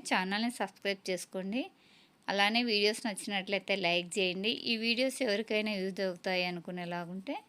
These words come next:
షేర్ చేయండి. మీ లైక్ చాలా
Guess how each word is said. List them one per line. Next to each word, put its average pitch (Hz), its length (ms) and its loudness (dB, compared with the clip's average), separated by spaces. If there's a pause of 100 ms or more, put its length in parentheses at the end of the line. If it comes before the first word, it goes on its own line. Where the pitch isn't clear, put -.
(640)
షేర్ 202 360 4
చేయండి. 160 420 -4 (1200)
మీ 214 140 0
లైక్ 190 380 6
చాలా 190 360 6